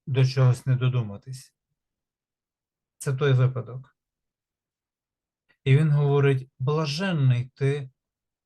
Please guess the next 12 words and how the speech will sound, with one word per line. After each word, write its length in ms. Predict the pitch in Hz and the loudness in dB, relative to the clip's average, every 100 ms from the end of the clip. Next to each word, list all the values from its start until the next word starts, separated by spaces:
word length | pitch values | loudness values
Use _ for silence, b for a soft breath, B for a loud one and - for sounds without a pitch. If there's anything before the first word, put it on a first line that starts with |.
| _ | _
що 320 | - - 147 131 | -12 -10 -8 -6
ти 100 | 151 | -4
не 120 | 147 | -4
надто 440 | 151 143 131 139 | -2 -4 -4 -4
вчений 800 | 127 - 156 156 139 131 127 131 _ _ _ _ | -4 -4 -8 -4 0 2 2 -2 _ _ _ _
і, 160 | - 135 | -6 -6
проаналізувавши 1080 | 131 147 139 131 131 131 131 131 135 131 135 | -4 -2 2 4 4 2 0 0 0 -4 -6
багато 720 | 127 127 135 131 135 127 123 _ _ _ _ - | -4 -2 -4 -4 -6 -6 -6 _ _ _ _ -6
талмудів, 840 | 131 131 143 151 131 135 131 - _ _ _ _ _ _ _ | -2 0 -2 -4 -4 -4 -4 -10 _ _ _ _ _ _ _
прийшов 400 | 135 135 143 135 | -6 -6 -6 -4
до 160 | 127 127 | -2 0
висновку, 840 | 139 135 131 117 - 117 117 127 | -2 -4 -8 -10 -10 -10 -10 -12